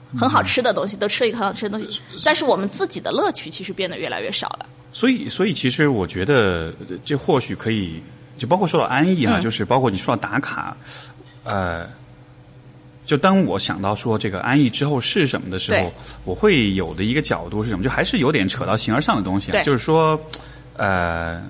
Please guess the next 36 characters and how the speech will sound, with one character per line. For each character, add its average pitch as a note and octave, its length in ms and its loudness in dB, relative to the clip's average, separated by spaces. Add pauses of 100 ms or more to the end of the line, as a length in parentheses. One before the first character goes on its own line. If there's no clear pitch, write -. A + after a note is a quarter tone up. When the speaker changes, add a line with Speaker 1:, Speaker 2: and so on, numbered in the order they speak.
(1080)
Speaker 1:
比 A2 60 -16
如 G#2 80 -12
说 A#2+ 100 -2
道 C3 200 4
家 A2+ 180 4
里 G2+ 80 0
面 E2+ 120 -4
会 G#2+ 180 2
把 E2+ 320 -4
世 - 240 0
界 G#2 160 2
分 A2 180 2
成 G2+ 260 2 (540)
混 F3 260 4
乱 B2+ 180 6
和 G2+ 520 2 (240)
Speaker 2:
有 G#3+ 140 2
序。 - 180 0
Speaker 1:
秩 C#3 140 6
序， F#2+ 380 0
Speaker 2:
对。 F#3 140 4
Speaker 1:
对 D3 100 6
吧？ F2 200 -2 (960)
如 C#3+ 180 2
果 A#3 140 6
我 A2 120 2
们 F2+ 80 -2
从 C3+ 200 4
这 A#3+ 100 2
个 D3 100 0
角 G#2 180 -4
度 F2+ 100 -10
来 F#2 100 -6
看 - 180 -2
的 G#2 80 2
话， G#2+ 140 -2